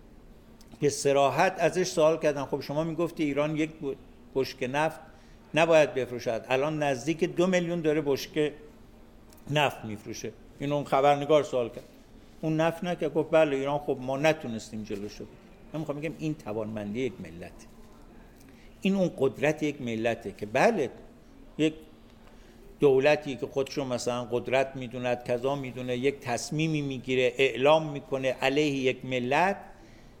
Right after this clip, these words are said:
نه تنها این رو گفت، نه، شما دیدید مقام رسمی امریکا اومد همین سیاست فشار حداکثری رو گفت چی؟ گفت شکست فاحش خورد. حالا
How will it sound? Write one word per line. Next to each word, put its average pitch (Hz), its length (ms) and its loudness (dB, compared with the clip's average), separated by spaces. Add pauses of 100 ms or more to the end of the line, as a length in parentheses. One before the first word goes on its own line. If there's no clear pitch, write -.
(100)
نه 196 100 6
تنها 262 300 2
این 175 280 0
رو 139 160 4
گفت، 123 320 -2
نه، 117 180 -4 (380)
شما 147 160 0
دیدید 185 360 -4
مقام 131 480 0
رسمی 175 680 0
امریکا 156 380 0
اومد 156 300 0
همین 254 400 0
سیاست 170 560 0
فشار 147 340 -2
حداکثری 143 640 0
رو 185 100 0
گفت 185 240 -2
چی؟ 190 320 -6 (640)
گفت 180 200 0
شکست 185 800 0
فاحش 131 520 2
خورد. - 420 -14 (1600)
حالا 214 260 8